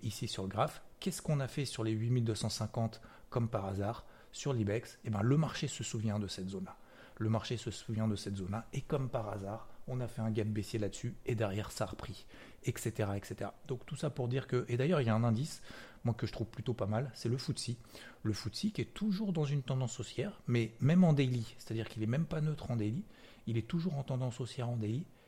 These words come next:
et il arrive à tenir. Donc au Royaume-Uni, on a l'impression que eux, ça les concerne pas du tout.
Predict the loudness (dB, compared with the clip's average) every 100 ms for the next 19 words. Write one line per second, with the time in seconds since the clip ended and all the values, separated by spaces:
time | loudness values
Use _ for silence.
0 | -8 0 2 2 0 0 0 0 -2 -8
1 | -4 -4 -2 0 2 4 4 4 4 4
2 | 4 2 0 0 -2 -2 -2 -2 -2 -4
3 | -2 -4 -2 -4 -2 0 0 -2 -4 -2
4 | -2 -2 -4